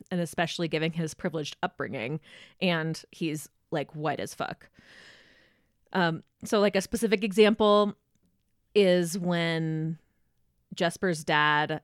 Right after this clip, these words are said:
shouts at Wyland because he looks Shu. And so he, like, shouts at them and asks if he speaks Kerch. So he assumes,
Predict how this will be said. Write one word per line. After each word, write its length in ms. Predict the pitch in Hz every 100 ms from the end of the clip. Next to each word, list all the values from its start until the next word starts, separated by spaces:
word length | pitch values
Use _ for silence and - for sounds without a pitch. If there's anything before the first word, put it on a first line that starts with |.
| _
shouts 540 | - 170 143 196 - -
at 140 | 214
Wyland 600 | 226 220 214 240 254 277 -
because 220 | 233 196
he 80 | 190
looks 240 | 190 -
Shu. 480 | - 247 139 - 180 - _ _ _ -
And 100 | 208
so 120 | 202
he, 160 | 190 -
like, 180 | 202 175
shouts 340 | - 180 170
at 100 | 180
them 160 | 165 160
and 80 | 156
asks 300 | 160 147 -
if 80 | 170
he 100 | 165
speaks 340 | - 170 -
Kerch. 300 | - 170 147
So 180 | - 175
he 160 | 175 180
assumes, 920 | 175 - 226 220 202 190 185 170 -